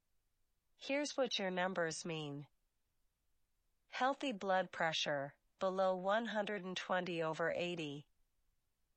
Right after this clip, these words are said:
Early high blood pressure, upper value of one hundred and twenty to one hundred and twenty-nine,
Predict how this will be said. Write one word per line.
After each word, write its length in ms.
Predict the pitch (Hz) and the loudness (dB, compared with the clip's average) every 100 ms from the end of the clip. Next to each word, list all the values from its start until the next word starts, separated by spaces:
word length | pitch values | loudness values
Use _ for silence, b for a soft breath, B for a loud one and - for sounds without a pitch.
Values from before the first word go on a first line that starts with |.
| _ _ _ _ _ | _ _ _ _ _
Early 400 | 226 240 277 277 | 0 2 4 2
high 280 | 226 214 190 | 0 2 2
blood 420 | 175 175 175 180 | 2 0 0 0
pressure, 640 | - 165 156 - 147 139 147 _ _ | 0 0 0 0 0 -2 -6 _ _
upper 320 | 208 220 269 240 | 0 2 2 2
value 580 | 202 175 170 165 160 | 4 4 4 2 0
of 400 | 156 156 151 147 - _ | 0 2 0 -4 -12 _
one 280 | 175 196 240 | 2 2 2
hundred 380 | 233 240 240 208 | 0 0 -2 -2
and 120 | 190 | -6
twenty 420 | - 196 190 180 | 0 2 2 0
to 180 | - 185 | -4 -4
one 320 | 165 175 190 | -2 0 0
hundred 400 | 202 202 196 196 | 0 -2 -2 -4
and 100 | 180 | -6
twenty-nine, 960 | 170 - 165 165 156 175 185 151 143 147 | -6 -2 -2 -2 -2 0 2 0 -2 -6